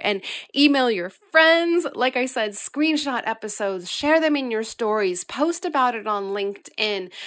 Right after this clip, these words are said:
share it with family and friends. I mean, these are the ways that we get these messages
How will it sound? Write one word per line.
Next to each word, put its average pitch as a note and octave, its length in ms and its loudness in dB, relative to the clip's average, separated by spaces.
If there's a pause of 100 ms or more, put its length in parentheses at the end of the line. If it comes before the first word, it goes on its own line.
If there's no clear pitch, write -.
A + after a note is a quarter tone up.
(200)
share D#4 440 0
it D4 80 2
with B3 200 -4
family A3 420 -4
and G3+ 180 -8
friends. G#3 460 -4
I A3 60 -6
mean, G#3+ 300 -6
these C4+ 300 -2
are D#4 140 -2
the D#4 140 -4
ways G#3 340 -2
that F3 240 -6
we A3 160 -6
get C4 260 -4
these C4+ 220 -8
messages F#3+ 560 -8